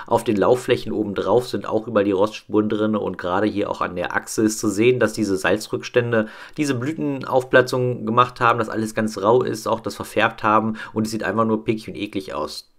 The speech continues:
Die Kamera nimmt das jetzt nicht so gut auf, beim Auspuff ist es aber ähnlich. Der hat auch diese Verfärbungen drinne. Alle Produkte, die ich hier jetzt zeige, da kriege ich kein Geld für und kein gar nicht. Das ist kein Product Placement. Ich mache das nur, damit ihr seht, dass das normale, ähm, haushaltsübliche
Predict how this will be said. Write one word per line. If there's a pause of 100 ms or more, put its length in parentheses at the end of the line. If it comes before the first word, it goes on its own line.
(120)
Die
Kamera
nimmt
das
jetzt
nicht
so
gut
auf,
beim
Auspuff
ist
es
aber
ähnlich. (320)
Der
hat
auch
diese
Verfärbungen
drinne. (1400)
Alle
Produkte,
die
ich
hier
jetzt
zeige,
da
kriege
ich
kein
Geld
für
und
kein
gar
nicht.
Das
ist
kein
Product
Placement.
Ich
mache
das
nur,
damit
ihr
seht,
dass
das
normale,
ähm,
haushaltsübliche